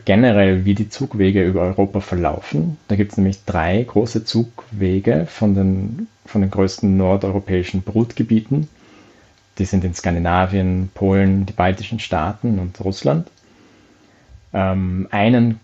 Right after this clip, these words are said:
ganz östlichen Zugweg über das Schwarze Meer und, und Israel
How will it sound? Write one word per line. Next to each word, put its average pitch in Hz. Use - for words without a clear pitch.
ganz 127
östlichen 127
Zugweg 147
über 110
das 107
Schwarze 110
Meer 110
und, 113
und 104
Israel 117